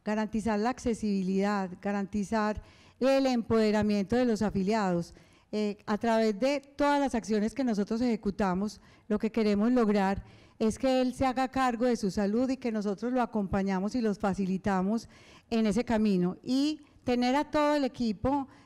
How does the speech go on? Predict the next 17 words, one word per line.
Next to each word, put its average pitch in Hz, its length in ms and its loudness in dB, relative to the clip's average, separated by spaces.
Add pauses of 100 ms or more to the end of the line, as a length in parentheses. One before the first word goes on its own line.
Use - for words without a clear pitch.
(100)
eh, 226 380 -2 (140)
alrededor 226 720 2
de 254 60 0
estos 277 260 -4
principios 226 640 -2
de 247 120 2
servicio 208 600 0 (340)
es 233 140 2
lo 269 80 4
que 277 140 2
marca 233 460 0
la 240 160 2
diferencia. 202 720 -2
Nosotros 226 720 -2 (320)
como 240 300 0
prestación 220 600 0
sabemos 294 600 0